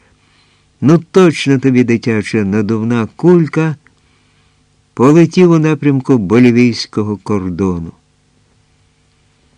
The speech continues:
Признаюсь, я не зразу зрозумів, що трапилось. Перше, що я побачив, коли очі відійшли від сліпучо білого сяйва,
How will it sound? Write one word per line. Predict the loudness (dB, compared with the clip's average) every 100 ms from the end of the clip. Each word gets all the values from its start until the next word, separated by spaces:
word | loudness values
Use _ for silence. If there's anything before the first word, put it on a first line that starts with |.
| _ _ _ _ _ _ _ _ _ _ _ -12
Признаюсь, | -6 -6 -2 -2 -2 -4 -4
я | -4
не | -2 -4
зразу | -4 -2 0 0 0 0
зрозумів, | 0 -2 -2 -2 -2 -4
що | -6 -8
трапилось. | -6 -6 -8 -10 -16 -16 -20 -20 -20 _ _ _ _ _ _ _ _
Перше, | -4 -4 -4 -6
що | -6 -2
я | -2 -2
побачив, | -4 -2 -4 -4 -6 -6 -8 _ _ _ _ _ _
коли | -6 -2 0 2
очі | 2 0 0 0 2
відійшли | 2 0 0 0 0 2
від | 0 -2
сліпучо | -6 -2 -2 0 -2 -2 -2
білого | 0 0 2 0 -2
сяйва, | -4 -6 -4 -2 -4 -6